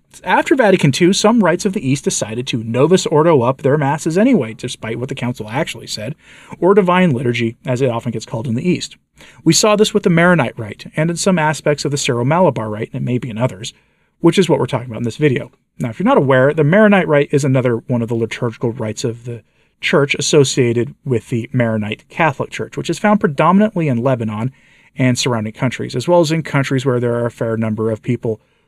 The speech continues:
who move from Lebanon. I've attended a Mass or Divine Liturgy in the Byzantine Rite and in the Maronite Rite personally. Now, in the Maronite Church,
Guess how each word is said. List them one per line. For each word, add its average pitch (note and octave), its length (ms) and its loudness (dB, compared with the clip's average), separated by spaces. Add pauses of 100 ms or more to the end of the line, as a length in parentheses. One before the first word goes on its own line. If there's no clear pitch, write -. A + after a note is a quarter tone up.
(180)
who A2+ 260 0
move A#2 240 0
from G#2+ 160 -6
Lebanon. B2+ 420 -4 (400)
I've C3+ 180 2
attended D3 480 2
a C3 180 4
Mass A#2+ 380 -2
or B2+ 60 0
Divine A2 340 -4
Liturgy C#3 500 2 (520)
in C#3 280 2
the A#2 240 0 (220)
Byzantine A#2+ 500 0
Rite A2+ 260 -4
and A#2+ 160 0
in A2 80 -2
the A2+ 60 -2
Maronite G#2+ 500 -6
Rite G#2+ 240 -8
personally. - 540 -2 (1000)
Now, F#3 180 6
in F3+ 100 4
the E3+ 80 4
Maronite F3+ 560 4
Church, B2 320 -2